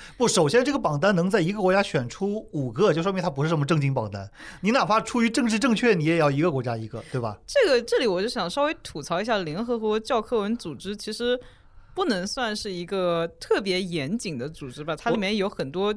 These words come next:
Speaker 2: 奇奇怪怪的分支。
Speaker 1: 啊？每次听到它都是韩国在偷东西的时候，然后就出现了这个组织的名字。
Speaker 2: 就为什么我可以肯定这么说呢？就之前我在纽约，
Speaker 1: 嗯。
Speaker 2: 就是有一次放假的时候实习吧，然后
Speaker 1: 在联合国实习？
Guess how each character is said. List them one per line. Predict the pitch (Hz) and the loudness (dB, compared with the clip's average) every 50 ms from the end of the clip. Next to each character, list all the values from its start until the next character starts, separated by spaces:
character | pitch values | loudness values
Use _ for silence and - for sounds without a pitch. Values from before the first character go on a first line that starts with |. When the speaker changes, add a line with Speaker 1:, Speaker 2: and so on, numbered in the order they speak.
| 208 | -6
Speaker 2:
奇 | - - - 202 | -10 -10 -10 -6
奇 | 202 208 | -6 -2
怪 | 202 196 | -2 0
怪 | 180 175 | 0 0
的 | 160 147 | -2 -4
分 | 147 - 165 160 165 | -6 -6 -8 -8 -8
支。 | 170 - 160 | -8 -4 -2
Speaker 1:
啊？ | 175 | 2
每 | 196 180 151 | 4 4 4
次 | 143 - 254 247 | 2 0 -2 -2
听 | 208 220 220 226 | 0 0 2 2
到 | 233 220 185 | 4 2 2
它 | - 131 165 165 165 165 160 | 2 2 4 4 4 4 4
都 | 160 196 208 214 | 2 2 2 2
是 | 208 - 196 180 160 147 135 - | 2 0 0 0 0 -2 -4 -8
韩 | - - - 165 | -8 -2 0 0
国 | 180 180 180 - | 2 2 0 0
在 | - - - 185 | 0 0 -2 -2
偷 | - - 233 226 226 | 0 2 2 4 4
东 | 233 220 220 | 4 4 2
西 | 208 - 190 | 2 2 0
的 | 175 170 190 | 0 0 0
时 | 202 - 139 147 | -2 -4 -6 -2
候， | 151 175 156 139 - - - - - - - - | 2 2 2 2 0 -6 -16 -14 -14 -12 -12 -6
然 | - 147 | 0 2
后 | 160 180 | 2 2
就 | 175 175 | 2 0
出 | - 196 202 | 0 0 0
现 | - 202 196 | 2 4 4
了 | 180 165 | 4 4
这 | 139 180 | 4 2
个 | 147 151 151 143 135 127 123 127 | 2 4 2 4 4 2 0 -2
组 | 127 - 131 127 | -4 -6 -6 -6
织 | 127 135 | -4 -4
的 | 139 151 | -4 -2
名 | 143 131 123 113 | -2 -4 -6 -6
字。 | 113 131 127 123 131 143 - - - - - - - - | -6 -6 -6 -6 -8 -10 -16 -20 -20 -20 -20 -20 -18 -8
Speaker 2:
就 | - 320 | -6 -4
为 | 311 359 381 | 0 0 0
什 | 359 - | 0 0
么 | 277 277 302 | -2 -2 -2
我 | 311 277 202 165 135 | 0 0 0 0 -2
可 | - - 247 | -2 0 0
以 | 262 294 240 196 175 | 0 2 2 -2 -2
肯 | 160 - - - - | -4 -6 -8 -10 -4
定 | - 247 247 214 | -2 -2 -2 -2
这 | 247 285 | -2 -2
么 | 240 202 | -4 -4
说 | - - 220 214 | -4 -4 -4 -2
呢？ | 214 196 | -2 -2
就 | 180 196 220 | -4 -6 -6
之 | 220 285 285 | -2 0 0
前 | 277 127 277 220 214 220 | 0 0 -2 -2 0 0
我 | 214 180 | -2 -2
在 | 143 - 208 208 196 190 185 - | -4 -2 -2 0 0 0 -2 -4
纽 | - 175 156 | -4 -4 -2
约， | 156 185 214 226 240 | 0 0 0 0 0
Speaker 1:
嗯。 | 233 - | -2 -4
Speaker 2:
就 | 247 247 | -6 -4
是 | 226 233 220 214 | -4 -4 -4 -4
有 | 180 151 135 143 | -4 -4 -6 -6
一 | 175 | -10
次 | - - - 214 202 190 180 | -10 -8 -6 -6 -6 -4 -2
放 | - 269 240 | 0 0 2
假 | 233 254 240 | 2 2 2
的 | 214 | 0
时 | 196 | 0
候 | 190 190 | -2 -4
实 | 208 - - - 170 240 | -4 -4 -6 -8 -8 -8
习 | - - - 147 143 | -8 -8 -8 -8 -2
吧， | 180 214 185 151 143 135 | 0 2 2 2 0 -2
然 | 139 151 | -6 -6
后 | 165 180 175 170 170 170 - | -4 -4 -2 -4 -4 -6 -8
Speaker 1:
在 | - - 165 160 | -2 0 2 4
联 | 143 151 | 4 4
合 | 151 180 170 | 4 4 4
国 | 147 156 156 | 4 2 2
实 | 147 139 | 2 -2
习？ | 123 - 120 113 | -6 -6 -8 -8